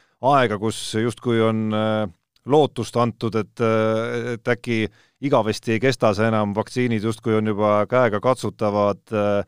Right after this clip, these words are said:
äh, erinevaid prognoose on, et mitu kuud see nii-öelda kriisi kõige hullem periood võiks veel kesta, et aga samas on ka arvamusi, et kui ühel hetkel see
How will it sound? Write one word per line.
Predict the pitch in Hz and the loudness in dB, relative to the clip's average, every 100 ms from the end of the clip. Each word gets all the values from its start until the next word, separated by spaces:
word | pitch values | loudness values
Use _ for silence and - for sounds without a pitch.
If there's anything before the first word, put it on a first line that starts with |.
| _ - - _ | _ -20 -20 _
äh, | 110 104 101 101 101 104 107 113 120 120 123 123 123 120 | -8 -6 -4 -4 -6 -8 -10 -10 -12 -12 -14 -14 -10 -6
erinevaid | 117 107 104 | -4 -4 -4
prognoose | 110 104 131 117 104 107 | -6 0 2 2 2 0
on, | 104 | 0
et | 104 120 | -2 -4
mitu | 107 113 | -6 -4
kuud | 123 117 - | -2 -2 -2
see | 110 104 | -2 -2
nii-öelda | 104 101 110 - _ _ | -2 -4 -6 -8 _ _
kriisi | - 131 120 107 | -6 -4 -2 0
kõige | 123 117 110 | 2 2 2
hullem | 117 135 110 | 2 2 2
periood | 101 113 117 101 | 2 2 2 2
võiks | 120 - 110 | -4 -4 -4
veel | 104 104 107 104 95 | -2 -2 -4 -4 -2
kesta, | 139 - - 101 | -2 -2 -2 -2
et | - | -2
aga | 107 107 | -2 0
samas | 143 170 | 0 0
on | 127 | 0
ka | 120 165 | 2 2
arvamusi, | 139 113 104 113 | 2 -2 -2 -4
et | - 117 107 _ _ _ | -2 -2 -4 _ _ _
kui | 120 | 0
ühel | 151 120 | 2 2
hetkel | - 123 110 | 0 -2 -2
see | 117 113 110 | 0 0 0